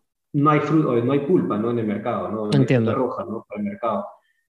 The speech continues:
Speaker 1: Y también, digamos, pulpear la fruta también sirve porque si tú pulpeas la fruta, te quedas con la semilla.
Speaker 2: Mm.
Speaker 1: Entonces, esa semilla también sirve para poder, ¿cómo se llama? Eh, armar tu vivero y empezar a, a producir mucho más, ¿no? Más
Speaker 2: Y, y,
Speaker 1: camu camu.
Speaker 2: y, y además de la, de la pepa,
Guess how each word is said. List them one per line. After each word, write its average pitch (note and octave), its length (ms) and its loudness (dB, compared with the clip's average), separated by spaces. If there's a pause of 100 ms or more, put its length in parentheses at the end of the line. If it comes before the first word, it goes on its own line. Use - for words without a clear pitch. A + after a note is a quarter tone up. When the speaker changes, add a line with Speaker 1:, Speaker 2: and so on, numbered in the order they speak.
Speaker 1:
Y G#2 680 0
también, B2+ 420 0
digamos, C3+ 680 -2
pulpear D#3+ 420 0
la D3+ 100 2
fruta D#3+ 340 0
también C3 280 -2
sirve D3+ 300 -2
porque G#2+ 600 -4
si A#2+ 160 -12
tú D3+ 140 -2
pulpeas E3+ 340 0
la E3 80 -2
fruta, D#3+ 340 -2 (360)
te - 120 -4
quedas D3 200 0
con C#3+ 100 0
la A#2+ 60 2
semilla. A2+ 520 0 (600)
Speaker 2:
Mm. D#3 60 -4
Speaker 1:
Entonces, B2 380 -4
esa D3+ 240 0
semilla C#3+ 320 -2
también C3 300 -2
sirve D3+ 300 0
para A2+ 300 -4
poder, A#2+ 340 0
¿cómo B2+ 240 -4
se C#3 80 -2
llama? G#2+ 420 -2 (240)
Eh, A2+ 200 -2
armar B2+ 360 0
tu D#3+ 100 0
vivero D#3 480 4
y A2+ 140 -2
empezar G#2+ 340 -2
a, A2+ 280 0
a - 140 -6
producir C3 300 0
mucho F3+ 220 2
más, C3 240 0
¿no? A#2+ 120 -4
Más C#3+ 80 -4
Speaker 2:
Y, E3+ 280 4
y, C#3 120 4
Speaker 1:
camu - 20 -
camu. - 400 0
Speaker 2:
y, D#3 140 2
y C#3+ 40 8
además D#3 320 6
de G3+ 100 4
la, D3 180 4
de C3 180 0
la A#2+ 120 2
pepa, D#3 400 2